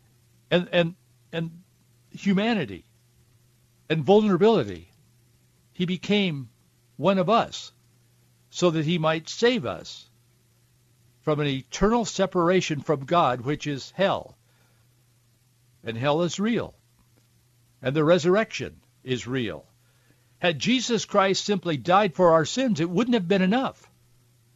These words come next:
But he didn't. He was resurrected from the dead by the power of God, so that when we accept Jesus Christ as our Savior, that power dwells within us. The power that raised Christ from the dead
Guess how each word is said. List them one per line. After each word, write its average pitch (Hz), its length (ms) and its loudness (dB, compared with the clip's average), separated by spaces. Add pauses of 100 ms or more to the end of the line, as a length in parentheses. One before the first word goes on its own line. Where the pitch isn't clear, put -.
(300)
But 170 140 2
he 185 100 2
didn't. 151 400 -2 (760)
He 185 140 -2
was 151 220 -2
resurrected 196 720 0
from 180 220 0
the 151 80 -4
dead 156 400 -2
by 139 100 0
the 139 100 -4
power 190 460 2
of 143 160 -4
God, 180 380 -2 (800)
so 202 220 2
that 185 180 2
when 143 260 0
we 247 220 0
accept 185 480 -2
Jesus 180 420 -2
Christ 185 380 -2
as 156 160 -4
our 151 140 0
Savior, 135 600 -6 (540)
that 208 320 0
power 165 400 4
dwells 160 600 2
within 160 440 0
us. 220 380 -4
The - 120 -8
power 185 380 2
that 156 160 -6
raised 160 340 -2
Christ 208 380 -2
from 190 140 -2
the 170 100 -2
dead 156 400 0